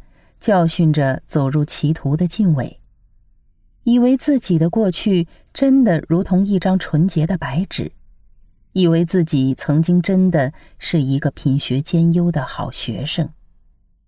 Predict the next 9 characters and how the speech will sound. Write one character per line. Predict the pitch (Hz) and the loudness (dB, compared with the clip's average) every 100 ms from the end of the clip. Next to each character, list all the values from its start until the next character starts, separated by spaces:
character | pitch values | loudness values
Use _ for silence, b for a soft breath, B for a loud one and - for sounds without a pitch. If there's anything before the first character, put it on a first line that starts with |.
| _ _ _ _ _ _ | _ _ _ _ _ _
其 | - 165 | -2 -2
实 | - 151 147 - _ _ _ _ _ _ - | 0 -2 -2 -4 _ _ _ _ _ _ -2
他 | 320 | 2
哪 | 277 226 285 | 4 4 2
有 | 277 | 0
什 | - 160 | 0 0
么 | 170 | 2
立 | 196 160 | 2 0
场？ | - 135 | -2 -6